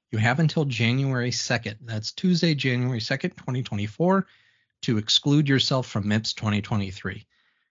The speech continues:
There's a whole list on the website. It's Q P P dot C M S dot gov, and you can go and you can click on, uh,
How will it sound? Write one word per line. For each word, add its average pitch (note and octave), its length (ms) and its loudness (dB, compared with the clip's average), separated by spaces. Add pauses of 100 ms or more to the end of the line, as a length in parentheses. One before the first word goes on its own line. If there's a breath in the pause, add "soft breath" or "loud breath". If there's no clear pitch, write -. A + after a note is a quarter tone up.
(120)
There's G#2+ 200 -2
a G#2 40 0
whole D3 280 4
list D3+ 300 4
on B2 140 0
the G#2+ 60 0
website. B2+ 600 -2
It's G#2+ 140 -10
Q B2+ 240 -6
P B2+ 220 -6
P C3+ 340 -2
dot G2+ 240 0
C - 180 -2
M G#2+ 120 0
S G2+ 200 -4
dot - 220 -6 (120)
gov, B2 360 0 (500)
and A#2+ 100 0
you A2+ 100 4
can A2 220 2
go A2+ 400 4
and G#2+ 240 2
you A2+ 80 2
can A2 220 0
click C3 300 0 (100)
on, A2 580 4
uh, G#2+ 280 0